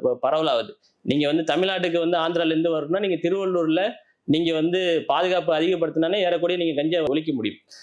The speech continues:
அதே போல நீங்க சொல்லக்கூடிய அபினோ மற்ற வகையான போதைப் பொருளும் ஏறக்குறைய எதுவுமே வந்து இந்தியாவுல பெரும்பான்மையா உற்பத்தி பண்றக்கூடிய விஷயம் கிடையாது. எல்லாம் வந்து ஆப்கானிஸ்தான் உள்ளிட்ட வந்து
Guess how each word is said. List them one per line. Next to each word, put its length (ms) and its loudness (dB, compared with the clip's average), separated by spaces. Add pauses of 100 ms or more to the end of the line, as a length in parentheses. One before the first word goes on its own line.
(140)
அதே 280 0
போல 240 0
நீங்க 200 -2
சொல்லக்கூடிய 580 0
அபினோ 500 0
மற்ற 260 0
வகையான 680 0
போதைப் 300 2
பொருளும் 300 2
ஏறக்குறைய 520 0
எதுவுமே 260 0
வந்து 220 0
இந்தியாவுல 600 0
பெரும்பான்மையா 460 0
உற்பத்தி 360 -2
பண்றக்கூடிய 520 0
விஷயம் 220 -4
கிடையாது. 340 -2 (340)
எல்லாம் 320 2
வந்து 220 2
ஆப்கானிஸ்தான் 580 0
உள்ளிட்ட 420 0
வந்து 280 0